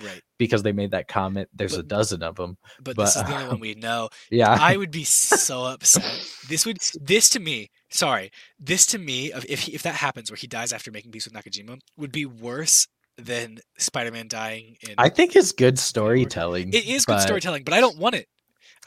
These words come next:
Speaker 2: Yeah,
Speaker 1: I don't
Speaker 2: yeah,
Speaker 1: want
Speaker 2: yeah.
Speaker 1: that good
Speaker 2: No, I
Speaker 1: storytelling.
Speaker 2: agree.
Speaker 1: I want
Speaker 2: It, it
Speaker 1: storytelling
Speaker 2: is
Speaker 1: where he's
Speaker 2: worse.
Speaker 1: alive.
Speaker 2: It's worse than Spider-Man dying. I, I'm with that. <laughs>
Speaker 1: That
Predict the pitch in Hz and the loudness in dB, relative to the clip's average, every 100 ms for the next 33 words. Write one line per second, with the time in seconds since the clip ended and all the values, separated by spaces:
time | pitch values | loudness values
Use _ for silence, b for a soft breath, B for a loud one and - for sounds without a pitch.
0 | 117 123 107 104 101 90 90 101 - 170 | 4 6 8 6 4 0 2 2 6 10
1 | 175 170 190 151 139 127 147 160 156 160 | 10 10 10 8 6 8 8 6 8 8
2 | 165 147 135 110 185 175 127 175 175 - | 8 8 6 8 6 6 4 6 6 6
3 | 156 - 120 107 98 92 87 87 120 - | -4 0 0 0 -2 -4 -4 -2 -2 -2
4 | 123 117 101 92 - _ _ _ _ _ | -2 -2 -2 -6 -8 _ _ _ _ _
5 | _ - 123 - - 180 - 175 | _ 0 2 4 6 6 6 2